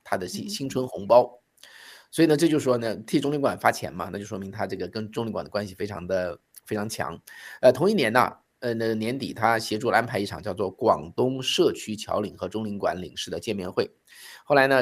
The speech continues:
Speaker 1: 也在同一年，他在这个叫做靠近八大道，啊，这个地方就开了一个杂货铺哈，就等于有自己的生意了。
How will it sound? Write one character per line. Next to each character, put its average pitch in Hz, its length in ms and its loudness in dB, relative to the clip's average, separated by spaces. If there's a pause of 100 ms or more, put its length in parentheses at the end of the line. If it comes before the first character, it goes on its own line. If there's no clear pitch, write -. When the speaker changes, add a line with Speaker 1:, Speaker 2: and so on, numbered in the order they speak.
(120)
Speaker 1:
也 104 100 -2
在 139 100 6
同 117 160 0
一 123 60 -2
年， 98 180 -4
他 - 120 -6
在 101 340 4 (460)
这 - 100 -10
个 101 140 2
叫 98 140 0
做 90 260 2
靠 - 160 2
近 104 200 -4
八 120 180 8
大 110 160 6
道， 98 340 2
啊， 104 140 -4
这 - 100 -10
个 92 60 -8
地 101 80 -8
方 92 120 -8
就 90 80 -10
开 98 180 -2
了 95 60 0
一 90 40 -2
个 101 60 -2
杂 78 160 0
货 95 140 -4
铺 - 220 -8
哈， 76 160 -4
就 98 80 -12
等 85 100 -8
于 87 60 -8
有 80 100 -12
自 - 140 -12
己 87 60 -12
的 - 80 -12
生 110 220 -10
意 113 100 -6
了。 - 100 -10